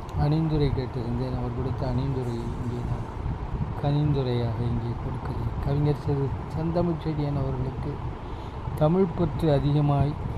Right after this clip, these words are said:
இருக்கிறது. ஆம், எத்தனை பேர்கள்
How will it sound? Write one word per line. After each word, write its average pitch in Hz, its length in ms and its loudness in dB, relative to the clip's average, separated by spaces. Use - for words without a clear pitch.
இருக்கிறது. 120 580 0
ஆம், 135 260 8
எத்தனை 156 640 2
பேர்கள் 156 480 4